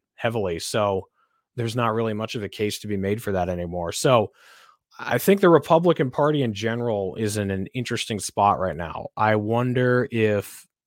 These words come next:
the maga movement is dead. Um, and I don't mean, like, the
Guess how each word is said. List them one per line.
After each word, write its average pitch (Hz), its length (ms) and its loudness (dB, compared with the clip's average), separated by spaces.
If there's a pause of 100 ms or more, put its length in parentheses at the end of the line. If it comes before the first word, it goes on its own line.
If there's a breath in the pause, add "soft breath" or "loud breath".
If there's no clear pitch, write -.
(180)
the 104 200 -6
maga 104 440 0
movement 101 460 -4
is 92 180 -6
dead. 90 440 0 (640)
Um, 98 560 2
and 113 120 0
I 113 80 2
don't 117 180 0
mean, 117 180 -2
like, 107 300 -4
the 92 400 -4